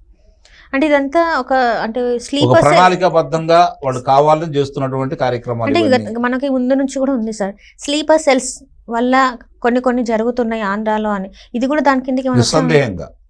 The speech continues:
Speaker 1: మ్మ్.
Speaker 2: నిస్సందేహంగా. ఇప్పుడు వాళ్ళకి అర్థం కాని విషయం ఏంటంటే, ప్రజలు వైఎస్ఆర్సీపీ పార్టీని మర్చిపోయారు.
Speaker 1: మ్మ్, మ్మ్, మ్మ్.
Speaker 2: ప్రజలు దాని గురించి పట్టించుకునే పరిస్థితులు లేరు.
Speaker 1: మ్మ్.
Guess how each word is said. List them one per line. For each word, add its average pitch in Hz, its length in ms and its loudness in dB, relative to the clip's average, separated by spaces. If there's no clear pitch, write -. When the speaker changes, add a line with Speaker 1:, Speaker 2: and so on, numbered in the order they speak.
Speaker 1:
మ్మ్. 208 340 -6
Speaker 2:
నిస్సందేహంగా. 117 680 0
ఇప్పుడు 123 200 2
వాళ్ళకి 135 200 6
అర్థం 131 240 -2
కాని 160 160 2
విషయం 143 260 -4
ఏంటంటే, 131 640 -2
ప్రజలు 185 540 2
వైఎస్ఆర్సీపీ 151 520 0
పార్టీని 139 380 0
మర్చిపోయారు. 104 680 -4
Speaker 1:
మ్మ్, 214 160 -6
మ్మ్, 208 180 -6
మ్మ్. 190 240 -10
Speaker 2:
ప్రజలు 165 340 2
దాని 147 220 4
గురించి 151 220 -4
పట్టించుకునే 135 460 -4
పరిస్థితులు 123 500 -2
లేరు. 107 340 2
Speaker 1:
మ్మ్. 190 260 -2